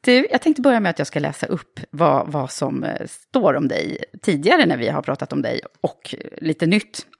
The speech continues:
Ann Helenius, I T-direktören för Stockholms stad, som nyligen blev utnämnd till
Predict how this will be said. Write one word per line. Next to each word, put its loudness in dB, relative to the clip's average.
Ann 2
Helenius, -2
I 4
T-direktören 2
för -8
Stockholms -4
stad, -2
som 2
nyligen 4
blev -2
utnämnd -2
till -2